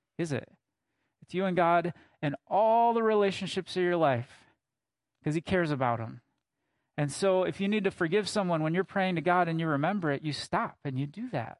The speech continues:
"God, I forgive so-and-so for what they said yesterday. It really hurt my feelings." Forgive them for what they did. And maybe you stop your prayer.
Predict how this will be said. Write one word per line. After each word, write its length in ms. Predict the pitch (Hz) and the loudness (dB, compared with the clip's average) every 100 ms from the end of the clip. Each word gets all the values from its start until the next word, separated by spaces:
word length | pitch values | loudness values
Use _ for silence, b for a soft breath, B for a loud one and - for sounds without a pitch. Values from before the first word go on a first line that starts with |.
| - _ _ _ _ _ _ _ | -20 _ _ _ _ _ _ _
"God, 160 | 151 160 | -6 -4
I 60 | 165 | -6
forgive 360 | - 156 151 | -6 -4 -6
so-and-so 560 | - 135 120 117 123 120 | -4 -4 -4 -4 -6 -6
for 160 | - | -6
what 140 | 127 123 | -8 -6
they 100 | 131 | -10
said 260 | - 131 | -8 -8
yesterday. 720 | 127 123 - 135 127 127 131 160 | -6 -8 -8 -4 -2 -2 -4 -8
It 40 | |
really 220 | 180 143 131 | -10 -6 -4
hurt 160 | 139 | -4
my 80 | 127 | -6
feelings." 600 | 120 135 131 117 123 - _ _ _ _ _ _ _ _ _ _ _ _ - _ | -8 -6 -4 -4 -8 -16 _ _ _ _ _ _ _ _ _ _ _ _ -20 _
Forgive 240 | 139 147 | -2 0
them 140 | 143 | 0
for 120 | 131 151 | -2 -2
what 160 | 131 | -2
they 100 | 139 | -2
did. 400 | 127 131 127 123 - _ _ _ B B B B | -2 0 -2 -6 -14 _ _ _ B B B B
And 140 | 165 170 | 0 2
maybe 240 | 226 247 | 2 2
you 100 | 233 | 0
stop 420 | 190 - 202 196 | 0 2 2 4
your 120 | 190 | 0
prayer. 680 | 160 - 156 151 190 226 208 | 0 2 4 4 4 0 -4